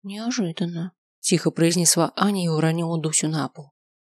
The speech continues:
Все заранее продуманные варианты собственного поведения в подобной ситуации, от язвительно-саркастического до высокомерно-рокового, унеслись в неведомую даль.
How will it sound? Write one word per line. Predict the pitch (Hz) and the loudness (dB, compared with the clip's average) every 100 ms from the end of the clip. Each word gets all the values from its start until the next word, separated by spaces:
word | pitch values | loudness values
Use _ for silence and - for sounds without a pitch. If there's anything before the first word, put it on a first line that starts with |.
| _ _ _ _ | _ _ _ _
Все | - - - 247 | -4 0 2 4
заранее | 214 208 202 196 | 4 4 4 2
продуманные | 175 175 170 180 175 165 | 2 2 4 4 4 2
варианты | 156 160 165 165 156 | 2 2 2 0 0
собственного | 175 - - 160 156 | 0 0 0 2 0
поведения | 143 156 147 147 151 190 185 | -2 -4 -4 0 2 4 2
в | - | 0
подобной | 151 160 151 151 | 0 2 0 0
ситуации, | - - 139 143 - 156 139 _ - | 0 0 0 0 -2 -4 -8 _ -6
от | 233 | -2
язвительно-саркастического | 220 202 196 185 170 147 160 - 151 - 175 180 - 180 147 - _ _ | -2 -2 -4 0 2 2 2 0 -2 0 0 0 0 0 -2 -6 _ _
до | - 165 | 0 4
высокомерно-рокового, | 160 - 175 165 160 160 156 151 160 165 156 135 139 _ _ _ - | 4 4 2 4 2 2 0 0 2 4 4 2 -4 _ _ _ 0
унеслись | 175 165 - 185 208 - | 2 2 2 2 2 2
в | 165 | 2
неведомую | 165 156 156 151 156 160 | 0 2 2 2 0 0
даль. | 143 135 | 0 -2